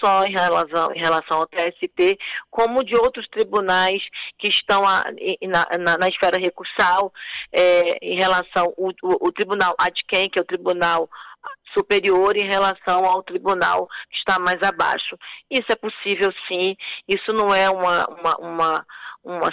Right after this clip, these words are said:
situação inédita no Poder Judiciário, é, e isso está, é, tem embasamento legal. O que nós achamos que não está adequado, é, são os argumentos.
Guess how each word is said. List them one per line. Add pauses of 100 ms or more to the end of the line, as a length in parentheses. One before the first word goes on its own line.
situação (460)
inédita
no
Poder
Judiciário, (320)
é,
e
isso
está, (100)
é, (180)
tem
embasamento
legal. (520)
O
que
nós
achamos (180)
que
não
está
adequado, (480)
é, (120)
são
os
argumentos.